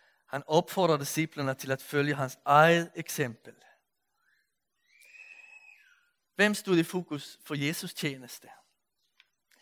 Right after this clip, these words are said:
Det gjorde for det første faderen. I alt underordner sig Jesus faderen. "Sædet ved min højre og ved min venstre hånd står det ikke til mig at give nogen.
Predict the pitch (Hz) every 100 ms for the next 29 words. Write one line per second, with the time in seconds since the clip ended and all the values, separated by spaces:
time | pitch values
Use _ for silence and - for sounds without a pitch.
0 | _ _ _ _ _ _ _ 151 156 185
1 | 214 208 175 160 175 175 - - 147 135
2 | - _ _ - 151 127 139 117 _ -
3 | _ _ _ _ _ _ _ _ _ _
4 | _ _ _ _ _ _ _ - 165 -
5 | _ _ - 208 196 - - _ 165 156
6 | 160 156 147 139 - 135 131 117 - 120
7 | - - _ _ _ - 101 98 - _
8 | - - _ _ _ _ _ _ _ _
9 | _ _ _ _ - - 160 170 190 185
10 | 165 151 151 160 160 170 160 - 143 143
11 | 135 135 147 147 156 - 143 143 139 -
12 | 131 127 - 156 170 160 151 131 139 147
13 | - 131 131 131 113 110 120